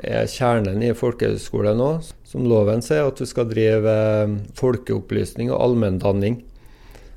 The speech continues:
Og det ligger jo litt i det danningsperspektivet at vi vektlegger det sosiale i hverdagen, kombinert da med faglig utbytte,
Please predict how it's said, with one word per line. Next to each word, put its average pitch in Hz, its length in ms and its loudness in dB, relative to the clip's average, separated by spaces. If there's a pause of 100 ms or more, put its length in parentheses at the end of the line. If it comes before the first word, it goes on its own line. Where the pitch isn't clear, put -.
(100)
Og 113 80 -2
det 117 80 2
ligger 117 300 2
jo 135 60 4
litt 139 300 -2
i 139 140 4
det 120 160 4 (500)
danningsperspektivet 110 1800 -2
at - 360 -2 (360)
vi 117 220 -2
vektlegger 113 560 0
det 113 80 2
sosiale 110 520 0
i - 60 -4
hverdagen, 127 400 4 (440)
kombinert 107 760 0
da 113 200 2
med 110 240 0
faglig 110 400 0
utbytte, 185 500 -2